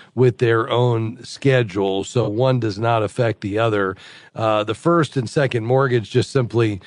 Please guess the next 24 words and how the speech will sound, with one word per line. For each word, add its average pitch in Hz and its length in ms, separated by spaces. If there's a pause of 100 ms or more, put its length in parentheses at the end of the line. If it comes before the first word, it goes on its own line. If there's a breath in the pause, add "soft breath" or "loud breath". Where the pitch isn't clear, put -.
(280 loud breath)
determines 117 720 (140)
who's 147 260
in 120 180
first 123 400
position. 107 840 (360 loud breath)
Uh, 104 260
either 143 420
lender 120 540
can 110 480
foreclose 123 840
if 120 140
your 123 100
mother 117 320
is 104 120
unable 110 360
to 98 80
make 107 460 (320 loud breath)
the 110 120
agreed 107 320
upon 98 360
payments, 120 440
but 107 180
the 101 120
original 110 840